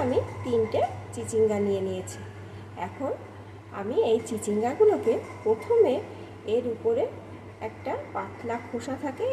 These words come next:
এর খোসাটা কিন্তু খুব মোটা থাকে না, সেই খোসাটাকে আঁচড়ে ফেলে ছোট ছোট টুকরো করে কেটে নিয়ে আমি ফিরে আসছি। আপনারা বন্ধুরা আমার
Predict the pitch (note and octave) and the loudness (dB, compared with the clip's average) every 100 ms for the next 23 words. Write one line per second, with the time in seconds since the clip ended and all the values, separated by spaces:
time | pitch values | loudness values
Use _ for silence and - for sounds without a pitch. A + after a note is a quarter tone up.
0 | - A3 - A3 A#3+ A#3+ B3+ D4+ D#4 - | 0 -4 -4 -6 -4 -6 -6 -6 -8 -6
1 | A#3+ A#3 G#3+ G#3+ A#3+ C4+ B3+ C#4+ A4 - | -6 -4 -4 -2 -4 -4 -6 -4 -4 -6
2 | - - - - G#3 G3+ G#3+ A3+ A#3 C4+ | -12 -14 -14 -10 -8 -6 -6 -6 -6 -6
3 | - C5 - - - - F3+ G#3 - B3 | -4 -6 -6 -14 -14 -10 -8 -6 -8 -6
4 | D4 - G4+ A4+ D4+ - - - - - | -6 -4 4 4 4 -2 -8 -12 -14 -14
5 | - C4 F#4 - G4 G#4+ G#4+ D#4 - B3 | -10 -8 -8 -6 -2 -2 -2 -8 -2 -2
6 | B3+ D4 D5+ - A#3 A#3 B3+ F4+ D4 F#4 | 0 -2 -2 0 0 0 -2 0 -2 -4
7 | - - - F#3+ G3 - F#3+ F#3 G3+ - | -8 -14 -6 -4 -4 -4 -2 -2 -2 -6
8 | - G3 - - - - - G3+ G#3+ G#3 | -10 -12 -12 -14 -14 -14 -10 -8 -6 -4
9 | C4 D#4 D4 E4+ D5 - - - F#3+ F#3+ | -2 -2 0 2 0 -2 -12 -8 -4 -2